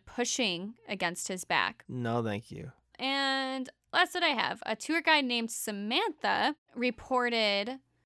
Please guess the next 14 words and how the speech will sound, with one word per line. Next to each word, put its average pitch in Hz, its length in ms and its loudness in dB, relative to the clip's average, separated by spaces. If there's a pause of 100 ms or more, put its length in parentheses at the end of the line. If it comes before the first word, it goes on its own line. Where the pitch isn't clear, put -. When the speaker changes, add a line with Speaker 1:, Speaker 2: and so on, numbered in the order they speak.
(100)
Speaker 1:
a 214 240 0
very 269 360 2
clear 285 320 0
sigh 220 920 2 (180)
when 214 200 0
she 240 220 0
was 226 160 2
in 226 80 0
the 208 80 -2
small 220 320 4
hallway 202 540 2
outside 196 800 4
a 185 160 0
bedroom 190 480 2